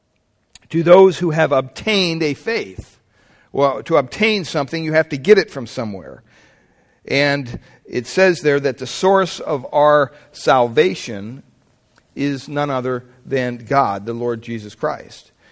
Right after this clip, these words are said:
It's a salvation that comes through Christ by God. We don't have any other means under heaven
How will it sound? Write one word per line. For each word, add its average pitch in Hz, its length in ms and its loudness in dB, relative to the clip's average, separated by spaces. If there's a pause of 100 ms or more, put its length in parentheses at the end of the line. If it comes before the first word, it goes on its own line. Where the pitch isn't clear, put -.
(140)
It's - 140 -20
a 123 80 -10
salvation 143 560 0
that 123 160 -8
comes 160 320 -4
through 190 240 -6
Christ 139 600 0
by 135 220 2
God. 113 420 -2 (720)
We 127 140 -4
don't 160 200 4
have 160 300 6
any 165 180 2
other 151 220 4
means 143 640 -6
under 143 260 -2
heaven 135 480 0